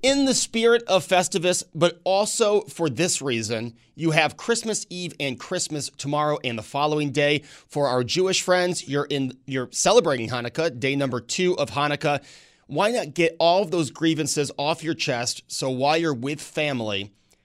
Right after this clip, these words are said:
you can remember what you're thankful for and not have those grievances hanging over your head? That's at least what I'm, uh, m-,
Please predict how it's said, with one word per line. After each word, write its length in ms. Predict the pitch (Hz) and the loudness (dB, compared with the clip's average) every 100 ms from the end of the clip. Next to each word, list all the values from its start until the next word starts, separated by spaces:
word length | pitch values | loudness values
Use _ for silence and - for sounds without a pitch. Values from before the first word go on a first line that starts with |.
| _ _ _ - | _ _ _ -8
you 140 | 143 | -6
can 300 | 156 147 147 - | -2 -4 -4 -6
remember 320 | 160 175 208 | -2 0 0
what 220 | 185 180 147 | 0 0 -2
you're 120 | 135 | -8
thankful 480 | - 151 143 - 110 | -4 -4 -4 -8 -10
for 400 | 110 87 90 - _ _ _ 139 | -8 -8 -10 -14 _ _ _ 0
and 560 | 147 147 147 147 139 - | 2 2 0 -4 -8 -8
not 340 | 170 160 175 156 | -2 2 2 0
have 280 | 160 151 | 0 0
those 220 | 123 127 - | 0 -4 -2
grievances 640 | 147 139 131 - 117 - - _ | -2 0 -2 -2 -2 -4 -12 _
hanging 360 | - 143 139 123 | -4 0 2 2
over 160 | 120 | 0
your 180 | 113 98 | -2 -4
head? 300 | 104 80 - | -6 -8 -6
That's 220 | - - | -2 0
at 100 | 269 | 0
least 240 | 208 196 160 | -2 -2 -2
what 140 | 143 | -2
I'm, 300 | 127 123 113 _ _ _ - | -2 -4 -8 _ _ _ -10
uh, 80 | 127 | -10
m-, 220 | 160 | -8